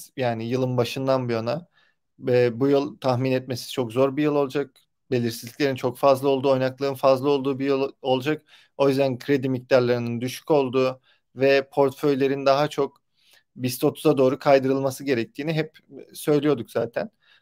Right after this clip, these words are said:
E, burada da tavsiye ettiğimiz sektörler de üç aşağı beş yukarı pek değişmedi. E, tabii yeni gelen bir düzenleme var. Bugün özellikle bence bugünkü satışın arkasındaki sebeplerden en önemlisi, e, bankalarla ilgili olan konu.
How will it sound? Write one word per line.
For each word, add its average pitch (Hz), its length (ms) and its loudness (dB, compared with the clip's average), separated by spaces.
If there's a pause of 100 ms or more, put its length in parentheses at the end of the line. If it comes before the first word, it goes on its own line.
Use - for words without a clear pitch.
(140)
E, 139 80 -6
burada 147 240 2
da 151 100 2
tavsiye 147 420 4
ettiğimiz 143 320 -6
sektörler 135 640 2
de 113 200 0 (680)
üç - 160 -6
aşağı 127 340 2
beş 123 220 -4
yukarı 131 280 -2
pek 131 240 -6
değişmedi. 131 640 -2 (500)
E, 123 640 2
tabii 147 420 -2 (340)
yeni 139 280 0
gelen 135 300 2
bir 131 140 -4
düzenleme 135 440 2
var. 113 240 0
Bugün 143 200 0
özellikle 117 580 0
bence 127 340 0
bugünkü 147 340 -2
satışın - 380 -6
arkasındaki 127 800 -2
sebeplerden 123 800 0 (220)
en 139 160 2
önemlisi, 117 580 -4 (500)
e, 135 400 2
bankalarla 143 560 4
ilgili 110 280 -6
olan 110 220 -4
konu. 127 340 -8